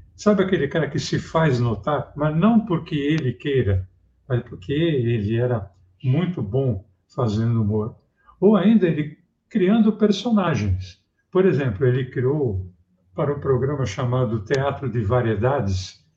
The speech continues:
em mil novecentos e cinquenta e sete, um excêntrico mister Pitt. Era um, a composição era muito legal,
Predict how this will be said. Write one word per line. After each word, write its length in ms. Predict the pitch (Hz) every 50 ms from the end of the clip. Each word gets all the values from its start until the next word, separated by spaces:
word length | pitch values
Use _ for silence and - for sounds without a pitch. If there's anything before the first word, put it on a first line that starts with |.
| _ _ -
em 60 | 110
mil 140 | 110 127 127
novecentos 440 | 120 117 107 98 95 - 123 101 -
e 40 |
cinquenta 380 | - 117 104 - 117 101 98 110
e 40 | 95
sete, 400 | - - 143 160 160 - - - _ _ _ _ _ _ _ _ _ _ _ -
um 140 | 147 147 151
excêntrico 1000 | 139 - - - - 190 196 190 190 - - 165 - 147 123 - - - - _ -
mister 580 | 151 202 214 - - - 196 165 156 - - -
Pitt. 440 | 196 165 - - - - - - _ _ _ _ _ _ _ _ _ _ _ _ _ - _ _ -
Era 160 | 214 233 185
um, 220 | 131 113 110 95 - - -
a 100 | - 131
composição 640 | - - 196 - - 214 160 156 143 - - 208 233
era 120 | 262 254
muito 220 | 226 196 175 180 139
legal, 480 | 110 104 107 127 135 123 101 - -